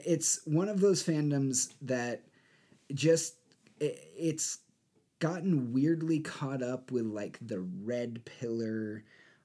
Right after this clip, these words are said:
I'm a nice guy and wear a fedora, like, incel movement online. Uh, and I don't really get it. I, I've never really gotten it. I, it's not my crowd. I'm, you know, whenever I talk about toxic fandoms,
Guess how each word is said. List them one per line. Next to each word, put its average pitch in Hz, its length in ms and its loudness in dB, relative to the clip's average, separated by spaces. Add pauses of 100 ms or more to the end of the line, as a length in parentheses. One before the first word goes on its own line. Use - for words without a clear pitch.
(140)
I'm 123 240 -2
a 120 60 0
nice 117 400 -2
guy 110 280 -4
and 110 220 -2
wear 110 180 0
a 107 60 -4
fedora, 107 720 -4 (720)
like, 98 340 -8 (140)
incel 120 680 -2
movement 123 540 -2
online. 117 760 -4 (440)
Uh, 107 440 -6
and 117 220 -4
I - 100 -6
don't 139 240 0
really 131 240 2
get 110 260 -4
it. 123 220 -6 (320)
I, 110 240 -4
I've 98 140 -6
never 113 200 -4
really 117 300 -2
gotten 113 300 -4
it. 110 180 -4
I, 110 100 -4
it's 87 260 -6
not 113 280 -2
my 101 100 -6
crowd. 107 720 -6 (160)
I'm, 196 300 0 (100)
you 170 140 6
know, 156 80 6
whenever 185 340 4
I 175 80 4
talk 156 220 -2
about 127 160 -2
toxic 120 400 -8
fandoms, 165 360 2